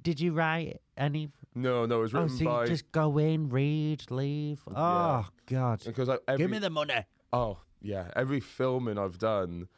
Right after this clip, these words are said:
Speaker 2: it has been, like, for, like, one minute's piece of footage is, like,
Speaker 1: Yeah.
Speaker 2: a day's filming. So just to be able to bang out four episodes in two days,
Speaker 1: Yeah, that's
Speaker 2: wicked.
Speaker 1: amazing.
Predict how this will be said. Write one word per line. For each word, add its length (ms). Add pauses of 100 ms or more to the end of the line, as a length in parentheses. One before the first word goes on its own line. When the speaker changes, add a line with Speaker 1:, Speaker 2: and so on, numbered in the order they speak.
(240)
Speaker 2:
it 100
has 240
been, 300
like, 240
for, 100
like, 180 (140)
one 340
minute's 260
piece 320
of 80
footage 600
is, 120
like, 80
Speaker 1:
Yeah. 380
Speaker 2:
a 20
day's 500
filming. 640
So 160
just 180
to 60
be 80
able 140
to 100
bang 420
out 260
four 260
episodes 440
in 100
two 240
days, 420
Speaker 1:
Yeah, 340
that's 220
Speaker 2:
wicked. 80
Speaker 1:
amazing. 800